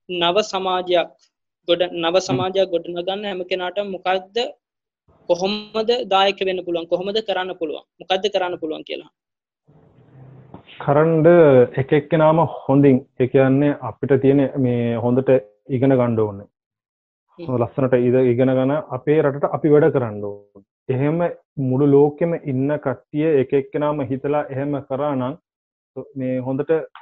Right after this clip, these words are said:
Speaker 2: හදාගෙන යන්න පුළුවන්.
Speaker 1: Mm. He's telling that, uh,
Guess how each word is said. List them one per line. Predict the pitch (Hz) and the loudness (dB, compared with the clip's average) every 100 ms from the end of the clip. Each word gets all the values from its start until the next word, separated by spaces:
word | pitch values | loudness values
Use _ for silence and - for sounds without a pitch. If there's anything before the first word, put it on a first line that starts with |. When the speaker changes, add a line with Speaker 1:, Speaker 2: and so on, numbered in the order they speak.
| - 135 | -16 -6
Speaker 2:
හදාගෙන | 143 147 156 | -4 -4 -4
යන්න | 147 151 147 | -6 -6 -6
පුළුවන්. | 151 139 110 101 _ _ _ _ _ _ _ _ 175 | -2 -2 -4 -12 _ _ _ _ _ _ _ _ -18
Speaker 1:
Mm. | 170 165 _ _ _ _ | -16 -18 _ _ _ _
He's | 208 214 - | 0 0 0
telling | 196 196 202 | 0 2 2
that, | 196 208 - - _ | 2 2 -2 -20 _
uh, | 180 175 175 | -2 0 0